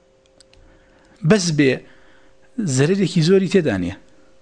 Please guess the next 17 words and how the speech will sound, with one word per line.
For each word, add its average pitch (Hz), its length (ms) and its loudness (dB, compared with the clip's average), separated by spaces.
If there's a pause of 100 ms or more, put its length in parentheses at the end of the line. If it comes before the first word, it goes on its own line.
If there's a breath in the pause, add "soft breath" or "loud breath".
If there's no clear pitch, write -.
(720)
شەریعەت 156 380 0
هاتووە 165 280 0
زەرەرەکە 156 400 0
لا 104 120 -4
بدە، 101 240 -6
مادەم 135 280 0
زەرەری 139 280 0
تێدا 143 280 0
نییە 185 120 0 (360 loud breath)
یا 147 160 0
زەرەرێکی 147 440 0
زۆری 143 220 2
تێدا 139 240 0
نییە، 175 140 -4
ئیتر 160 240 -4
بۆ 202 160 4
بین 151 160 0